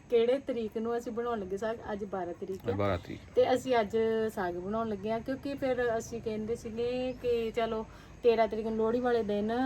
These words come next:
Speaker 1: ਅਸੀਂ ਬਣਾ ਲਵਾਂਗੇ ਖੀਰ, ਉਹ ਵੀ ਇੱਥੇ
Speaker 2: ਖੀਰ ਦੇ,
Speaker 1: ਬਣਾਵਾਂਗੇ।
Speaker 2: ਖੀਰ ਦੇ ਨਾਲ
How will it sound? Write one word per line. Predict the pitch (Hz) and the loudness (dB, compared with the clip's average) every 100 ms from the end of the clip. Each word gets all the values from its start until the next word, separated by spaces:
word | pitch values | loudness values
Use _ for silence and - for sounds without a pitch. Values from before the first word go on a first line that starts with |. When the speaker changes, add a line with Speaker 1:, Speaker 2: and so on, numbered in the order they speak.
| 262 262 233 - - - - - - - - 214 | 2 0 -2 -18 -20 -20 -20 -20 -20 -20 -6 -6
Speaker 1:
ਅਸੀਂ | 220 | -4
ਬਣਾ | 202 220 226 | -4 0 0
ਲਵਾਂਗੇ | 214 196 196 202 202 208 214 220 214 | 0 -2 -4 -2 -2 -2 -2 -4 -6
ਖੀਰ, | 214 196 202 294 - - - - - | -4 -2 -2 -4 -8 -18 -18 -18 -8
ਉਹ | 208 | -4
ਵੀ | 254 | -4
ਇੱਥੇ | 254 285 | 0 4
Speaker 2:
ਖੀਰ | 247 | 8
ਦੇ, | |
Speaker 1:
ਬਣਾਵਾਂਗੇ। | 262 269 233 262 | 8 6 4 2
Speaker 2:
ਖੀਰ | 220 131 | 4 4
ਦੇ | 127 | 6
ਨਾਲ | 139 135 | 4 2